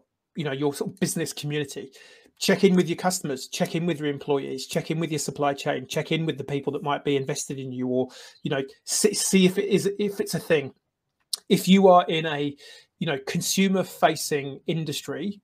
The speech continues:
or particularly sort of, uh, food, health and beauty, um, if you're an exporter,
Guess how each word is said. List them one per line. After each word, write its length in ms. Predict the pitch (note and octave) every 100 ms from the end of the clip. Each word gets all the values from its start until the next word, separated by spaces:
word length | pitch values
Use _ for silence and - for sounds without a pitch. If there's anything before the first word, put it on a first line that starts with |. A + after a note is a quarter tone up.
| _
or 340 | D3 C#3+ D3+ -
particularly 680 | - F#3+ F#3 F3 D#3+ D3+ - -
sort 200 | - D#3+
of, 100 | D#3 - - _ -
uh, 200 | D3+ C#3+ - -
food, 320 | F3 E3 D#3+
health 300 | - F3 -
and 100 | D3+
beauty, 540 | D#3 D#3+ D#3 D3+ D3+ - - _ _
um, 280 | D3 C#3+ D3 -
if 160 | G3 F#3
you're 80 |
an 100 | D#3+ -
exporter, 680 | F#3 - - F3 F#3+ G#3+